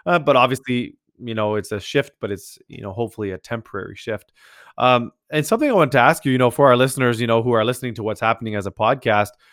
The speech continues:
w-, there's more to What's Happening than just this podcast. So what, what is What's Happening? You know, where, what is the origins of the What's Happening, um, newsletter,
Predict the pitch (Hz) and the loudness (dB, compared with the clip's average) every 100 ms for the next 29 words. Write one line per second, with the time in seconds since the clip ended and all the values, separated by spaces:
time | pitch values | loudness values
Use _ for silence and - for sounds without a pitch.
0 | _ _ - 123 - _ _ _ 131 156 | _ _ -16 -16 -16 _ _ _ -2 2
1 | 202 165 135 165 160 151 123 131 131 120 | 2 0 2 2 2 -2 0 0 2 0
2 | 123 120 110 104 98 95 113 113 - 107 | 0 -6 -4 -6 -8 -4 -4 -4 -8 -10
3 | - 120 143 143 107 104 - _ _ _ | -2 2 2 2 0 0 -4 _ _ _
4 | - 131 139 190 - 131 170 208 160 143 | -6 0 4 2 0 2 2 4 0 2
5 | 139 - 135 135 131 127 117 113 - _ | 0 2 0 0 0 -2 -2 -6 -12 _
6 | - 120 117 110 131 135 127 151 123 120 | -16 -6 -4 0 -2 0 2 2 2 0
7 | 135 139 127 113 110 107 101 117 - 120 | 0 0 -4 -4 -6 -6 -2 -2 0 -2
8 | 117 113 107 104 - 92 90 87 - _ | -2 -6 -6 -8 -10 -12 -12 -16 -20 _
9 | _ - 120 185 156 117 110 113 | _ -6 0 0 2 2 2 -2